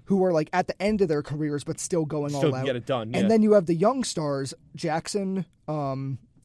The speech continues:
Speaker 1: Jackson, Mahomes, Watson.
Speaker 2: Mm-hmm.
Speaker 1: And then in the mix of that, you have Ryan Tannehill.
Speaker 2: Yeah, and, uh, Jimmy Garoppolo. So,
Speaker 1: Yeah.
Speaker 2: <laughs> and, uh, and Kirk, we'll throw in Kirk Cousins
Speaker 1: Yeah.
Speaker 2: there, too.
Speaker 1: I'll, I'll put Kirk Cousins in the Rodgers and Wilson category in
Speaker 2: Okay,
Speaker 1: a way, but
Speaker 2: okay.
Speaker 1: a little less, a
Speaker 2: Fair,
Speaker 1: little,
Speaker 2: fair enough.
Speaker 1: a lot less,
Speaker 2: Fair
Speaker 1: actually.
Speaker 2: enough, fair
Speaker 1: Yeah,
Speaker 2: enough.
Speaker 1: but that,
Speaker 2: Uh,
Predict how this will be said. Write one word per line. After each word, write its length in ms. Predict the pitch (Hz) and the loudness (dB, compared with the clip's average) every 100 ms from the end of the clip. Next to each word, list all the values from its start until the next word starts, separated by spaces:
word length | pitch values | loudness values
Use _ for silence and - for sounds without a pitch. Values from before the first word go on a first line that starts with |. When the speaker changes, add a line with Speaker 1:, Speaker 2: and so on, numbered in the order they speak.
| - - - | -16 -16 -6
Speaker 1:
Jackson, 420 | 175 180 - 202 | 2 2 2 0
Mahomes, 460 | 180 156 180 180 135 | 0 0 -2 -2 -4
Watson. 520 | 151 156 - 196 196 | -4 -4 -4 -4 -4
Speaker 2:
Mm-hmm. 280 | 110 113 120 123 _ _ _ | -6 -10 -14 -16 _ _ _
Speaker 1:
And 180 | 190 202 | 2 6
then 140 | 208 196 | 6 4
in 140 | 180 | 2
the 60 | 185 | 2
mix 240 | 185 - | 2 0
of 40 | 160 | 0
that, 120 | 156 | 0
you 100 | 156 | 0
have 100 | 143 | -2
Ryan 220 | 151 143 | -4 -6
Tannehill. 460 | 135 147 131 123 131 | -6 -6 -6 -8 -8
Speaker 2:
Yeah, 80 | 143 123 127 | -6 -4 -4
and, 100 | 127 | -2
uh, 100 | 120 | -4
Jimmy 200 | 120 123 | -4 -4
Garoppolo. 420 | 127 123 110 98 _ - | -4 -4 -8 -14 _ -4
So, 180 | 143 165 | -2 2
Speaker 1:
Yeah. 320 | 175 160 180 185 - | 2 4 2 2 -2
Speaker 2:
<laughs> 300 | 170 165 185 | -4 -6 -2
and, 220 | 156 151 147 | 0 0 0
uh, 160 | 147 147 | 0 0
and 120 | 165 | -4
Kirk, 160 | - - 392 - - | -8 -10 -8 -10 -8
we'll 100 | 190 | -6
throw 220 | 190 247 | 0 2
in 80 | 214 | 0
Kirk 200 | - 196 | -4 -8
Cousins 160 | 170 165 | -4 -2
Speaker 1:
Yeah. 120 | 147 | -2
Speaker 2:
there, 180 | 127 117 | -4 -8
too. 300 | - 113 101 _ - | -8 -10 -10 _ 6
Speaker 1:
I'll, 140 | 233 | 8
I'll 80 | 233 | 8
put 160 | 220 - | 4 2
Kirk 200 | 226 214 | 4 4
Cousins 300 | 202 185 180 | 4 4 2
in 80 | 180 | 2
the 80 | |
Rodgers 440 | 165 160 147 156 147 | 4 4 2 -2 -2
and 120 | 151 | -2
Wilson 380 | 151 139 151 139 | -4 -4 -6 -8
category 460 | 147 139 139 139 | -6 -8 -8 -6
in 80 | 139 | -4
Speaker 2:
Okay, 60 | 247 | -4
Speaker 1:
a 40 | |
way, 80 | - | -4
but 140 | 185 196 | -2 2
Speaker 2:
okay. 100 | 190 | 6
Speaker 1:
a 20 | |
little 220 | 220 202 | 6 6
less, 240 | 151 214 165 | 2 -2 -2
a 40 | |
Speaker 2:
Fair, 120 | 151 | 0
Speaker 1:
little, 140 | - - | 0 2
Speaker 2:
fair 160 | 175 160 | 2 2
enough. 120 | 104 | 4
Speaker 1:
a 60 | 208 | 4
lot 220 | 185 143 | 6 2
less, 180 | 131 - | -2 -2
Speaker 2:
Fair 180 | 175 | 4
Speaker 1:
actually. 140 | 165 139 | 4 4
Speaker 2:
enough, 160 | 113 - | -2 -2
fair 140 | 139 | 0
Speaker 1:
Yeah, 60 | 120 | 0
Speaker 2:
enough. 180 | 98 139 | -2 -2
Speaker 1:
but 120 | 202 | 2
that, 140 | 202 | 2
Speaker 2:
Uh, 80 | 123 | 0